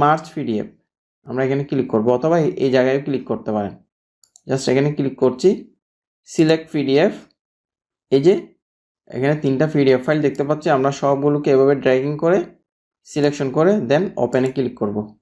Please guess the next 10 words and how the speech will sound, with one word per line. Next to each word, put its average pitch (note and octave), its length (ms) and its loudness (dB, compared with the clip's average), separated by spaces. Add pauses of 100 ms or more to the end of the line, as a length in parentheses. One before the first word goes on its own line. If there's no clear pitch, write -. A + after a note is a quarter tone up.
(340)
দেখেন A#2 200 0 (680)
তিনটা C3 300 2
পিডিএফ C3+ 320 0
ফাইল E3 120 -2 (100)
চলে A#2+ 200 0
আসছে। A2 240 -8 (380)
এরপর D3 180 2 (100)
আমরা D#3 140 0 (140)
মার্জ D3+ 220 2 (120)
পিডিএফ A2 340 -6